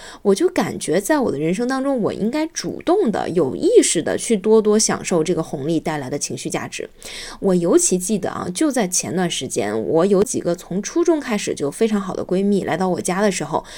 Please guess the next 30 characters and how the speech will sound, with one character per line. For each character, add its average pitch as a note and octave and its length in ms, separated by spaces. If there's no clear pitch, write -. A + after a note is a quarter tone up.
我 G#3+ 100
给 A3+ 140
她 G#3+ 200
们 A3 220
在 G3 260
电 G#3+ 320
视 A3 220
上 F3 280
放 G#3 360
了 E3+ 180
我 D3 280
当 A#3+ 300
时 G#3+ 360
十 - 280
四 C4+ 280
岁 A3 220
生 G#3 260
日 A3 140
的 E3 120
时 D#3 140
候， E3 180
我 D#3+ 140
们 D#3 180
一 G3+ 80
起 F3+ 140
聚 G#3 260
会 F#3 180
的 C#3+ 100
录 F3+ 180
像。 F3+ 280